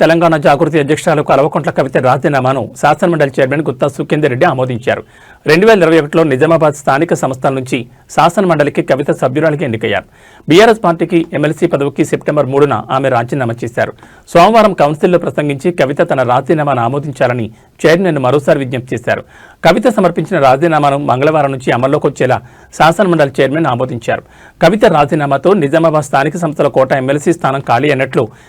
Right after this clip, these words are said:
లెజిస్లేటివ్ సెక్రటరీ నరసింహాచార్యులు మంగళవారం నోటిఫికేషన్ జారీ చేశారు. ఈ రాజీనామా ఖాళీ ఏర్పడిన వివరాలను కేంద్ర ఎన్నికల సంఘం, రాష్ట్ర ప్రభుత్వ ప్రధాన కార్యదర్శి, రాష్ట్ర ప్రధాన ఎన్నికల అధికారికి అధికారికంగా పంపించారు.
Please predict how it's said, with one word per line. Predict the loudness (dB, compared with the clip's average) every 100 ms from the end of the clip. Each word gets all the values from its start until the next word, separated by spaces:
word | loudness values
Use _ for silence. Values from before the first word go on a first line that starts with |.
| _ 0
లెజిస్లేటివ్ | 2 2 2 2 2
సెక్రటరీ | -2 -4 -2 0
నరసింహాచార్యులు | 0 -2 -2 -4 -2 -2 0 0 -2 -12 -8 0
మంగళవారం | 2 4 2 2 0
నోటిఫికేషన్ | 0 -2 -4 -2 -2
జారీ | -2 -4
చేశారు. | -4 -4 -4 _ _ _ 2
ఈ | 6
రాజీనామా | 6 4 2 2 2 2
ఖాళీ | 0 2 2
ఏర్పడిన | 2 -2 -2
వివరాలను | 0 2 2 0 -4 -4
కేంద్ర | -2 0
ఎన్నికల | -2 -2 -4 -2
సంఘం, | -2 -2 -6 _ _ 2
రాష్ట్ర | 2 2 0
ప్రభుత్వ | 0 0 -2
ప్రధాన | -2 -2 -2
కార్యదర్శి, | 0 0 0 -2 -4 -4
రాష్ట్ర | 0 0 0
ప్రధాన | -2 0 0 -2
ఎన్నికల | -4 -4 -2
అధికారికి | -2 -2 -2 -2 -6 -8 -20 -8 -2
అధికారికంగా | 0 0 0 0 -4
పంపించారు. | -2 -4 -6 -8 -8